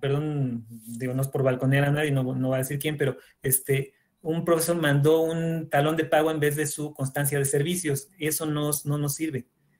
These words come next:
Entonces, tiene que ser la documentación que es y con, este, temporalidad actual. Ujú. Eh, para el ensayo, este, sugiere usar el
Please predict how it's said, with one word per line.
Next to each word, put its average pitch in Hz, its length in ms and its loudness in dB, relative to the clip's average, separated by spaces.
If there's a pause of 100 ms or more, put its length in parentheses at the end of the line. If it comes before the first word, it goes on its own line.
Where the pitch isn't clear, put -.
(140)
Entonces, 151 440 -4 (120)
tiene 185 240 2
que 175 120 2
ser 160 180 2
la 143 100 4
documentación 143 680 0
que 185 140 0
es 196 180 -4
y 185 320 -2 (240)
con, 170 460 -4
este, 123 580 -4 (320)
temporalidad 131 580 6
actual. 131 320 0 (160)
Ujú. 131 280 -2 (720)
Eh, 139 420 0 (460)
para 156 180 6
el 165 80 2
ensayo, 208 640 2
este, 156 260 0
sugiere 185 360 0
usar 185 380 0
el 143 520 -6